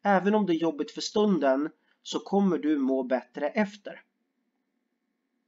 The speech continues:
Och det är också viktigt att komma ihåg att generellt sett så har typ alla människor den här rädslan. Det är bara det att vissa människor är bättre på att dölja det än andra. Och de människor som har gjort det mer är ju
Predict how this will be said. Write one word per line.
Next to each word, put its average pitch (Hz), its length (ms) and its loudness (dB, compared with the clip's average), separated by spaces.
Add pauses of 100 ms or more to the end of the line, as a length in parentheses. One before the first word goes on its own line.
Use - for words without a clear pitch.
(500)
Och 156 100 -2
det 160 60 2
är 202 40 4
också 220 200 -4
viktigt 196 360 -2
att 180 100 0
komma 170 240 0
ihåg 160 360 0
att 135 240 2 (180)
generellt 190 380 0
sett 160 260 -2
så 156 100 -6
har 147 100 -4
typ 135 220 -12
alla 214 300 4
människor 139 500 0
den 127 180 0
här 127 120 -6
rädslan. 139 540 -2 (1080)
Det 160 80 -2
är 151 60 -4
bara 170 180 6
det 160 100 4
att 151 100 2
vissa 196 340 0
människor 156 440 0
är 123 40 0
bättre 135 340 -2
på 131 100 -6
att 127 140 -8
dölja 170 400 2
det 139 80 2
än 143 80 0
andra. 156 380 0 (720)
Och 143 140 -6
de 165 160 4
människor 151 380 0
som 151 180 -6
har 147 80 -4
gjort 147 240 -6
det 151 80 -2
mer 214 340 2
är 160 80 0
ju 147 120 -2